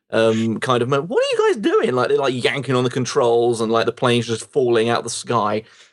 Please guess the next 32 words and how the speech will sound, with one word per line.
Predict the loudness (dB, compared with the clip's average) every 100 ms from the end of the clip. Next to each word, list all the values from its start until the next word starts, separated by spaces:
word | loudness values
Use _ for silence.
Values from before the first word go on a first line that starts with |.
| _ -2
Um, | 2 2 2 0 -2 -4 -6 -4
obviously, | -2 -2
it |
wasn't | -2 -2 -4
exactly | -6 -4 -2 -4
like | -6 -6 -8
that, | -10 -12
but, | -6 -6 -4 0
uh, | 0 2
it | 0
often, | 0 -2 -6 -2
it |
actually | -2 0 -4
seems | -2 0 0
like | 0
there | 0
was | 0
a |
slight | -4 -4 0 0 0
failure | -2 0 0 0 -2
here | -2 0 0 0
of, | 0 2 0 -2 -14 _ _ _ _
um, | 0 2 0 -2 -2
not | 0
just | -2 -4
training, | 0 2 2 0 -2 -8 -2
um, | 0 0 -2 0
but | 0 0 -4
user | -4 -2 0 2
interface | 2 0 -2 -2 -2
as | -2
well, | 2 0 -2 -8